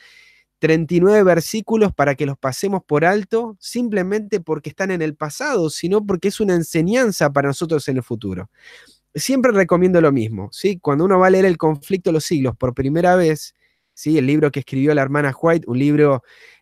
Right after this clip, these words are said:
eh, precioso, ¿sí? Acá nosotros tenemos ejemplares y los regalamos, porque realmente es una luz preciosa para este tiempo que nos guía la atención nuevamente a lo que está en la palabra.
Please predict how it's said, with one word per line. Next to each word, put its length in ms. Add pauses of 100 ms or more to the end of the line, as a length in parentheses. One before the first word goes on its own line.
eh, 520 (160)
precioso, 760
¿sí? 220
Acá 180
nosotros 400
tenemos 560
ejemplares 500
y 40
los 160
regalamos, 720 (320)
porque 280
realmente 600
es 220
una 240
luz 180
preciosa 540
para 100
este 200
tiempo 460
que 140
nos 200
guía 280
la 80
atención 460
nuevamente 480
a 20
lo 80
que 120
está 120
en 60
la 100
palabra. 500